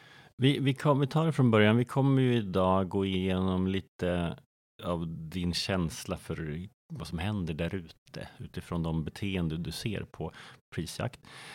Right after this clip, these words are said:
För att sen gå in också på din analys av e-handel Sverige och till sist titta lite in i framtiden.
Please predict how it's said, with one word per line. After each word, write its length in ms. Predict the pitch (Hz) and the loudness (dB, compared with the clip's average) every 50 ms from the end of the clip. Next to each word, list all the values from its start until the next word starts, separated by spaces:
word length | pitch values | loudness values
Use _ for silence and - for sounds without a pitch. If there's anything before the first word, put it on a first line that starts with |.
| - - - | -18 -16 -14
För 240 | - - - 123 117 | -12 -2 2 4 6
att 160 | 110 104 - | 6 4 2
sen 260 | - - 123 117 113 | 0 2 4 4 4
gå 140 | 98 107 104 | 4 4 4
in 180 | 98 98 98 95 | 4 4 4 4
också 260 | 87 - - - 87 | 2 0 -2 -8 -8
på 200 | - - 92 92 | -6 -4 -4 -2
din 200 | 82 90 87 87 | 0 0 0 0
analys 480 | 85 85 82 80 78 82 80 - - 82 | 0 0 -2 -2 -4 -6 -8 -8 -8 -10
av 120 | 78 - | -8 -8
e-handel 520 | 95 87 82 - 73 78 76 73 73 73 | -8 -8 -8 -8 -6 -6 -6 -6 -6 -8
Sverige 600 | - - - 120 127 139 139 135 135 131 131 127 | -10 -6 -2 -2 -2 0 0 -2 -2 -2 -2 -2
och 240 | - - 117 - _ | -2 -4 -4 -6 _
till 180 | - - 113 107 | -6 -6 -6 -4
sist 640 | - - 82 - - - - - - _ _ - - | -2 -4 -6 -6 -6 -10 -12 -12 -14 _ _ -20 -12
titta 460 | - 90 - _ _ _ - - - | -12 -12 -12 _ _ _ -8 -6 -6
lite 680 | 92 95 85 87 - _ - - 65 64 - - - 95 | -4 -6 -8 -8 -12 _ -8 -6 -6 -4 -6 -8 -8 -6
in 260 | 85 85 80 78 82 | -6 -4 -4 -4 -6
i 220 | - - - 82 | -8 -8 -10 -12
framtiden. 1200 | - - - 90 82 76 - - - - - - - - - 101 - - - - - - - | -10 -6 -4 -2 -2 -2 -4 -6 -8 -10 -10 -12 -10 -10 -8 -8 -6 -6 -6 -6 -8 -8 -10